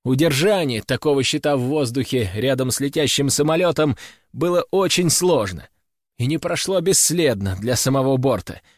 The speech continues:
Мы начали снижаться. «Пожалуй, солдаты обрадуются, что на первую вылазку их будет сопровождать император», произнес я, глядя, как в купол врезается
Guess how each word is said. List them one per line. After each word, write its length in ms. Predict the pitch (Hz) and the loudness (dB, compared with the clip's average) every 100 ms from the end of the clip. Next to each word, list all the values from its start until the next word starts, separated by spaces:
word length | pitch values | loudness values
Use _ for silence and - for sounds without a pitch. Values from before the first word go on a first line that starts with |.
| _ _ | _ _
Мы 280 | 107 135 107 | -6 -4 -2
начали 440 | 95 143 135 143 139 | -2 -4 -2 0 0
снижаться. 640 | 147 160 127 113 - - - _ _ _ _ _ - | 0 0 2 0 -2 -8 -12 _ _ _ _ _ -6
«Пожалуй, 500 | 113 127 156 156 123 | -2 0 2 2 2
солдаты 480 | 165 151 160 143 | 2 4 2 4
обрадуются, 640 | 170 135 160 170 113 - 104 | 2 2 0 0 -2 -2 -4
что 200 | - 107 | -4 -4
на 120 | 110 | -2
первую 360 | 139 120 120 | -2 0 0
вылазку 560 | 110 151 131 113 - 98 - - _ _ | 0 0 0 -2 -4 -6 -8 -20 _ _
их 160 | - 95 | -6 -4
будет 280 | 117 120 135 | -2 -2 0
сопровождать 720 | 127 120 123 123 113 117 135 | -2 -2 0 0 0 -2 0
император», 680 | 131 - 143 110 - 76 - _ _ _ _ _ _ | 0 2 2 0 -4 -14 -20 _ _ _ _ _ _
произнес 540 | 135 135 117 139 - | -2 0 0 -2 0
я, 200 | 151 151 | 0 -2
глядя, 320 | 104 135 123 | -2 0 0
как 200 | 127 123 | -2 -2
в 80 | - | -4
купол 340 | - 160 135 120 | -2 0 2 0
врезается 720 | 123 135 151 135 - 135 110 | 2 2 2 0 0 0 0